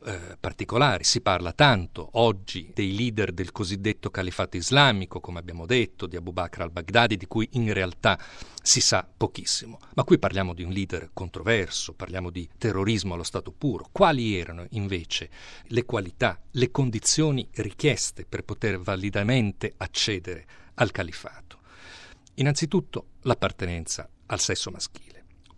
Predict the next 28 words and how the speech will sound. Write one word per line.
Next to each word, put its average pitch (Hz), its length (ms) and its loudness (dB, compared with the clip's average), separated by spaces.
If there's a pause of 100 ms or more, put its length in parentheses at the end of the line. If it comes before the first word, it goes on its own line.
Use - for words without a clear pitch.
poi 185 340 6 (160)
la 117 160 0
sanità 131 640 0
di 113 220 -2
mente 90 540 -4 (100)
e 113 100 -4
di - 160 -10
corpo - 480 -12 (540)
e 185 100 2
inoltre 98 500 0 (100)
l'integrità 98 680 -4 (120)
morale. - 520 -6 (680)
C'erano 113 360 8
poi 101 180 2
degli 90 200 -2
obblighi 90 460 -2
imperativi 90 760 -2
e, - 240 -12
e - 160 -12
innanzitutto 95 640 -4
c'era 92 480 0
la 98 160 -2
tutela 98 680 2
dell'Islam 101 880 0
in 92 200 -8
tutti 143 300 2
i - 20 2
suoi, 90 400 -2